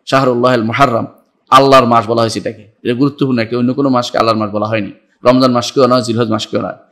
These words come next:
এই মাসটিকে আল্লাহর মাস রাসূলুল্লাহ সাল্লাল্লাহু আলাইহি ওয়াসাল্লাম বলেছেন। এই জন্য এই মাসটির গুরুত্ব রয়েছে।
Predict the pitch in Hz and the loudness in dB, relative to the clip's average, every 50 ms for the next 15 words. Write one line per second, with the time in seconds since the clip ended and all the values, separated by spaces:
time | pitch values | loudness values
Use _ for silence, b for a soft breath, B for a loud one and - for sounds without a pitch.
0 | _ _ _ 139 143 139 139 131 - 147 139 139 120 117 117 110 110 110 107 - | _ _ _ 0 2 2 0 -2 -2 0 2 2 2 2 2 0 -2 -4 -6 -6
1 | 131 110 - 113 110 113 110 117 110 107 104 104 - 139 135 - _ _ _ _ | -10 -10 -8 -6 -8 -6 -6 -6 -6 -4 -6 -6 -6 -8 -10 -12 _ _ _ _
2 | - 135 131 143 143 143 123 113 113 110 - - 131 117 110 113 107 - - 113 | -4 -2 0 0 2 2 0 0 -2 -4 -4 -6 -6 -4 -4 -4 -6 -2 -2 -2
3 | 110 117 - - _ - 104 107 113 117 113 - 101 - | -2 -2 -4 -10 _ -6 -2 0 0 0 0 -4 -6 -8